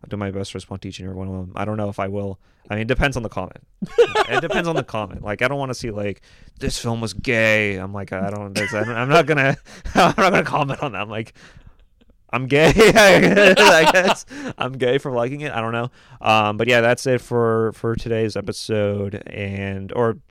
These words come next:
Speaker 1: for this year's fil-, State of the Film Address. You
Speaker 2: Yeah.
Speaker 1: know, there's some films that we liked, some films that we didn't. Uh, leave all the, uh, films that we liked down in the, in the description box below.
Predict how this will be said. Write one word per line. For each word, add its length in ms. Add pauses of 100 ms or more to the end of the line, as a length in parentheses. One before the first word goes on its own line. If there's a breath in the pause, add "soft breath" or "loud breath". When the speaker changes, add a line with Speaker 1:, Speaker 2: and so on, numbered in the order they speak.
Speaker 1:
for 200
this 260
year's 160
fil-, 240
State 240
of 60
the 40
Film 140
Address. 320
You 80
Speaker 2:
Yeah. 80
Speaker 1:
know, 80
there's 260
some 220
films 200
that 100
we 100
liked, 240
some 220
films 180
that 100
we 80
didn't. 280 (340 soft breath)
Uh, 260
leave 680 (160)
all 240
the, 120
uh, 600
films 340
that 120
we 120
liked 380
down 320
in 60
the, 80 (120)
in 120
the 120
description 420
box 200
below. 340